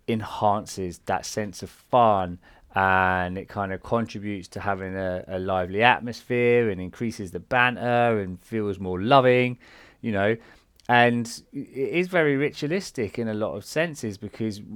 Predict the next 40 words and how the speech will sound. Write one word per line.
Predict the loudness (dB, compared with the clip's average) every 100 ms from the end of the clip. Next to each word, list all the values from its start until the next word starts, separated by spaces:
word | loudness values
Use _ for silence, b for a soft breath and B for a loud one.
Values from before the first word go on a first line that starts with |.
| -12
you | -6 -4
do | -2 -4
a |
toast, | -4 -4 -2 -2 -4 -16 -12
right? | -2 4 4 4
Like, | 0 -4 B B B -4
or | 2 2 2
at | 0 4
weddings, | 2 4 2 0 -2
or | -2 -2
you | -4 0
wet | 2 4
the | 4
baby's | 4 4 4 -2
head, | 4 6 6 2
which | -10
is, | -4 -4
like, | -4
a |
celebration | -4 0 0 2 2 0 -6
of | -2
having | -2 -2
a | -6
child. | -4 2 2 2 0
And, | -2
like, | -2 -2
I'm | -2
gonna | -2 -4
go, | -2 -4 -2
as | -4 -4
I |
said, | -2 -2
I'll | 0
go | 0
into | -2 -2
those | -2 -2 -2
in |
more | -4 -6
details, | -4 -4 -2 -2 -2
but | -4 -12